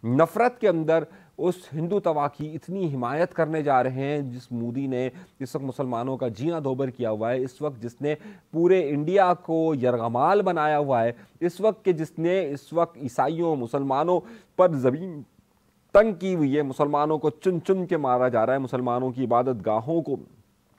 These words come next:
छीना जा रहा है, उनके साथ वाबस्ता तमाम चीज़ों को नुकसान पहुंचाया जा रहा है। इस सूरत हाल में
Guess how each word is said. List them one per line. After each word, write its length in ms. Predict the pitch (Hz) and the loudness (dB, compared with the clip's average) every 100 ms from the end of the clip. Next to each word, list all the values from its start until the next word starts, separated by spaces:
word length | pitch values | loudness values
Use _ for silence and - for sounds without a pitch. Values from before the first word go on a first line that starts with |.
| _ _ - | _ _ -20
छीना 320 | - 170 180 | -8 -2 0
जा 180 | 170 147 | 2 2
रहा 100 | 131 | 0
है, 120 | 127 180 - 160 | -2 -6 -20 -8
उनके 220 | 151 175 | -4 -2
साथ 320 | 180 147 165 156 | 0 0 0 2
वाबस्ता 400 | 139 151 - 151 | 2 2 0 0
तमाम 440 | 139 139 151 165 | 0 -4 -6 -6
चीज़ों 280 | 147 139 143 | -6 -4 -4
को 120 | 143 | -4
नुकसान 540 | 123 101 - 127 170 | -6 -8 -4 -4 -2
पहुंचाया 340 | 170 160 160 143 | -4 -4 -2 0
जा 140 | 127 | 2
रहा 120 | 113 | 2
है। 60 | 110 - - - | -2 -6 -12 -6
इस 160 | 208 208 | -4 0
सूरत 240 | 202 190 | 0 0
हाल 300 | 170 160 160 | 0 0 0
में 160 | 175 | -2